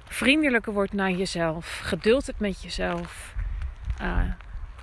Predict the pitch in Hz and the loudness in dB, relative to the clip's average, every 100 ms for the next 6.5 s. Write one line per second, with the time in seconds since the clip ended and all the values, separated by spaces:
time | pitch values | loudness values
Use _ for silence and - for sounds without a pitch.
0 | - - - 233 254 262 220 208 - 180 | -14 -8 2 6 6 6 -2 -4 -2 -4
1 | 175 175 - - - - 208 - 202 - | -2 -6 -12 -14 -14 -6 -4 0 0 2
2 | 175 180 180 - 196 - 175 - 214 185 | -2 0 -2 -2 -2 -2 -6 -2 0 2
3 | 180 - - - - - - - - - | 0 -6 -10 -12 -6 -4 -2 -4 -8 -12
4 | - - - - - - - - 220 220 | -10 -8 -4 -4 -6 -14 -12 2 4 4
5 | 208 - 185 208 208 233 214 - 220 - | 2 -4 2 2 2 0 0 0 -4 -2
6 | 196 - 190 180 180 | -2 -2 0 0 -2